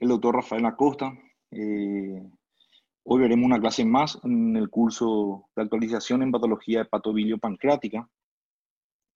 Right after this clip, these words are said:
Eh, antes de, de arrancar, eh, quería agradecer a la Asociación de Residentes de Cirugía General del Hospital Nacional de Itagua por la invitación,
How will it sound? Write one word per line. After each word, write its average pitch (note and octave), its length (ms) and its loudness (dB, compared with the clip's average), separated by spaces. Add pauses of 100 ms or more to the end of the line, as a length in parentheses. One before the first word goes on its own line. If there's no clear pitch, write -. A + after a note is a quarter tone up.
(500)
Eh, G2 600 -4 (300)
antes A2 480 0
de, G2+ 500 -2 (800)
de G2 460 -8 (720)
arrancar, G#2 760 -4 (140)
eh, G2+ 600 -8 (340)
quería G#2 240 0
agradecer A2+ 480 0
a C3 40 0
la B2 100 0
Asociación A#2 500 0
de G2 200 -2
Residentes A2+ 720 0
de G#2+ 160 -4
Cirugía G2+ 480 -2
General A2+ 500 0
del G2+ 180 -4
Hospital G2+ 360 -10
Nacional G2 380 -12
de G#2+ 80 -6
Itagua G#2 360 -4
por A2 160 -6
la G2+ 280 -10 (500)
invitación, A2+ 840 0